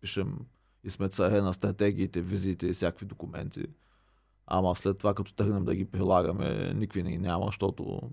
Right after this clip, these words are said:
сме на практика плановици някакви. Там, нали, Брюксел, се-, за тях говоря, че, нали, те убиват европейската мечта по този начин. Сега, <laughs> нали, тия еврофондове, които ги раздават така на калпак, на практика те закрепиха диктатори като Орбан и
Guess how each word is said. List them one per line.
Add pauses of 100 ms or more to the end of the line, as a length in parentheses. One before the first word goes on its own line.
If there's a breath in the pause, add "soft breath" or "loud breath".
(220)
сме (200)
на
практика
плановици
някакви. (400)
Там,
нали,
Брюксел,
се-, (160)
за
тях
говоря,
че, (920)
нали,
те
убиват
европейската
мечта
по
този
начин. (300)
Сега,
<laughs>
нали, (580 soft breath)
тия
еврофондове,
които (220)
ги
раздават
така
на
калпак,
на
практика
те
закрепиха
диктатори
като
Орбан
и